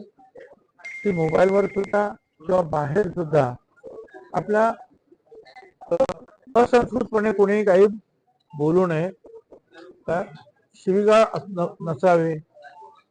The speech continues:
ते चप्पल मार वगैरे जे काय करता तुम्ही, ते अजिबात बंद झालं पाहिजे. ठीक आहे, तुमची, तुमची मतं जी आहेत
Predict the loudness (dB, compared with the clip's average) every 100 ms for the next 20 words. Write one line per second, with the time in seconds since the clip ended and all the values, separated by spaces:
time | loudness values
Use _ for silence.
0 | -14 -4 -4 2 2 2 2 4 4 4
1 | 4 4 2 4 4 2 -4 _ -6 -2
2 | 2 2 0 -4 -6 -8 -16 -20 -4 -2
3 | 0 -2 0 2 2 2 2 4 2 4
4 | 2 2 0 -2 -6 -8 -12 _ _ _
5 | _ _ _ _ -8 -4 -2 -2 -4 -6
6 | -6 -4 -4 -2 2 2 4 2 0